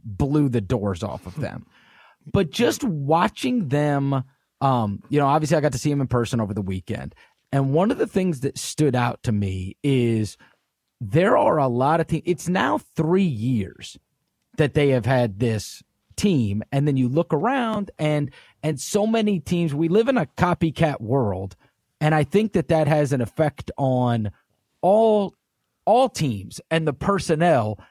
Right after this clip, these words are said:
that they, that they have, because you obvi-, you look at the best teams. And so you see one of the teams starts Draymond Green at center. One of the teams in the other conference,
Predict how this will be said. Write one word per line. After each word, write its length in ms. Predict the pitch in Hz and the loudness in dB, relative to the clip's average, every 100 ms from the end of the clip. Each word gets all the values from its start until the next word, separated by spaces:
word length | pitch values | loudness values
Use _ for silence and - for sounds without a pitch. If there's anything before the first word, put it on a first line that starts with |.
| _ _ | _ _
that 240 | 127 147 - | -4 -2 2
they, 360 | 156 139 139 - | 2 2 -2 -4
that 160 | 143 | -4
they 140 | 151 147 | -2 0
have, 480 | 208 269 127 - - _ _ - | 0 0 -2 -8 -20 _ _ -4
because 340 | 139 151 117 | 0 0 0
you 180 | 139 131 | -2 0
obvi-, 400 | 117 107 117 123 | 0 0 -2 -2
you 220 | 123 113 | -2 0
look 160 | 110 117 | 0 0
at 80 | 123 | -2
the 60 | |
best 280 | 110 107 - | -2 -2 -4
teams. 400 | - 101 117 135 - | -6 -4 -4 -6 -6
And 180 | 131 123 | -4 -2
so 220 | 135 123 | -2 0
you 160 | 120 | -2
see 420 | 131 - 214 196 160 _ _ - | -4 0 0 0 -2 _ _ -12
one 320 | 104 143 226 | 0 2 2
of 80 | 175 | 0
the 80 | |
teams 500 | 127 135 117 123 160 - _ _ | 0 0 0 0 -2 -6 _ _
starts 460 | - 151 131 - | -4 0 0 0
Draymond 480 | 123 135 117 113 101 | -2 0 2 0 -2
Green 280 | 95 151 196 | -2 0 0
at 100 | 127 | -2
center. 460 | - 117 104 123 139 _ _ | -4 -4 -2 -4 -6 _ _
One 300 | 104 147 208 | -2 2 2
of 60 | 156 | 2
the 80 | |
teams 360 | 131 127 117 143 | 0 0 0 -2
in 100 | 127 | -2
the 120 | 113 | 2
other 220 | 156 196 | 2 2
conference, 680 | - 127 104 98 123 156 - | 0 0 0 0 0 -2 -6